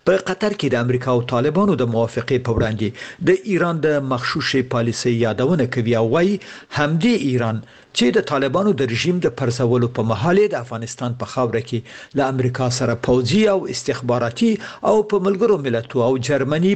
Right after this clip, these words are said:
په بن کې سیاسي همکاري وکړه، په کلونو له طالبانو سره د خبرو مخالفت وکړ او ټینګار یې کاوه چې د طالبانو او القاعده ترمنځ باید توپیر ونه شي. خو وروسته یې له افغانستانه د امریکایي پوځیانو د وتلو په اړه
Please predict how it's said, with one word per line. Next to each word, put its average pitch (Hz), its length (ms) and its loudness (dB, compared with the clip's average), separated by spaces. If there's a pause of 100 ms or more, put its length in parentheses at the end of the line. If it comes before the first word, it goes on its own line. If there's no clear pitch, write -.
(120)
په 156 140 4 (120)
بن 190 120 2 (100)
کې 113 120 -4 (400)
سیاسي 123 480 0
همکاري 127 500 2
وکړه، 190 280 2 (360)
په 151 240 2
کلونو 208 380 4
له 131 180 0
طالبانو 127 460 0
سره 170 240 2
د 120 100 -4
خبرو 120 400 2
مخالفت 123 600 -2
وکړ 120 220 -2 (460)
او 139 80 4 (160)
ټینګار 135 380 2
یې 190 100 2
کاوه 190 240 2
چې 202 100 4 (440)
د 139 280 2
طالبانو 156 540 4 (160)
او 135 40 2 (120)
القاعده 120 500 0
ترمنځ 120 420 -2
باید 113 260 -4
توپیر 123 360 2
ونه 180 240 4
شي. - 160 -4 (520)
خو 233 200 4
وروسته 220 320 2
یې 101 180 2
له 160 140 2
افغانستانه 196 560 0
د 147 100 2
امریکایي 131 460 0
پوځیانو 123 460 2
د 117 140 2
وتلو 214 380 2
په 160 120 -4
اړه 143 120 -4